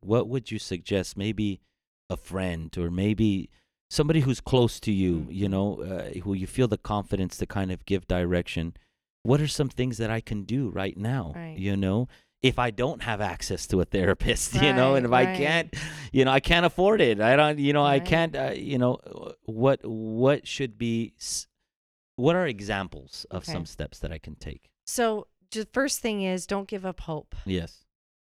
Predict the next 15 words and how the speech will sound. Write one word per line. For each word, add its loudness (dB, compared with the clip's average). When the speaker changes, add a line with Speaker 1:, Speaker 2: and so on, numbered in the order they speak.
Speaker 2:
That 2
if -4
they're, 0
if -6
you're -2
not 0
able 0
to -2
find -4
a -8
therapist -8
right -2
now, -4
that's -2
because -6